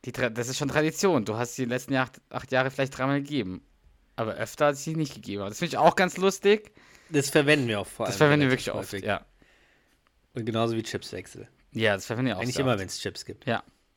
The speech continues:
Speaker 2: <laughs> Robi war dein Tag, Robi war dein Tag.
Speaker 1: Das, das kommt sp-,
Speaker 2: Relativ
Speaker 1: das
Speaker 2: häufig.
Speaker 1: kommt später, aber vorher sagt dann, also ich find's auch lustig, wie er sagt, „Wir, wir, wir spielen es wie Zwillinge.“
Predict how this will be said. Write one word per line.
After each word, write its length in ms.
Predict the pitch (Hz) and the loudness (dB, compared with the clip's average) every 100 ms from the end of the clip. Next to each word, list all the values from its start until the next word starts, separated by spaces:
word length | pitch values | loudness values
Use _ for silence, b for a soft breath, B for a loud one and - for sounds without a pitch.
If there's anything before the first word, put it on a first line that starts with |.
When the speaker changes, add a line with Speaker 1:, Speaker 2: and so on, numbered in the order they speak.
| _ _ _ _ _ _ _ _ _ _ _ _ _ _ _ _ _ _ _ _ _ _ _ _ | _ _ _ _ _ _ _ _ _ _ _ _ _ _ _ _ _ _ _ _ _ _ _ _
Speaker 2:
<laughs> 1000 | - - - - - - 156 - - - | -10 -10 -8 -12 -14 -10 -12 -12 -18 -8
Robi 320 | 139 160 139 117 | -2 0 0 0
war 100 | 110 | -6
dein 280 | 110 123 | -6 -8
Tag, 340 | - 127 120 - | -6 -6 -6 -10
Robi 320 | 110 139 117 | -8 -6 -6
war 100 | 113 127 - | -10 -12 -8
dein 180 | 156 123 | -8 -8
Tag. 100 | - | -8
Speaker 1:
Das, 360 | - - - - B B B | -6 -2 -4 -4 B B B
das 180 | 151 147 | 2 8
kommt 140 | 170 - | 8 8
sp-, 120 | - | 2
Speaker 2:
Relativ 280 | 101 98 165 | -4 -6 -2
Speaker 1:
das 120 | 143 | 0
Speaker 2:
häufig. 40 | 135 | 4
Speaker 1:
kommt 180 | 143 | 4
später, 340 | 139 - 147 175 | 4 4 6 6
aber 160 | 147 | 4
vorher 300 | 131 139 147 | 4 6 6
sagt 300 | 135 131 135 | 8 6 4
dann, 160 | 135 127 | 2 -2
also 300 | - 127 120 - B B B | -4 -4 -4 -6 B B B
ich 140 | 139 | 4
find's 140 | 156 | 6
auch 100 | 147 | 6
lustig, 280 | 147 156 165 | 6 2 4
wie 60 | 139 | 6
er 60 | |
sagt, 440 | 131 131 139 - 135 | 8 8 8 4 -6
„Wir, 120 | 135 131 | -4 -4
wir, 240 | 135 113 | -6 -4
wir 100 | 135 | -4
spielen 300 | 131 - 202 | -4 2 4
es 180 | 135 - | 4 0
wie 80 | 143 | -4
Zwillinge.“ 420 | - 180 139 107 | -2 0 2 0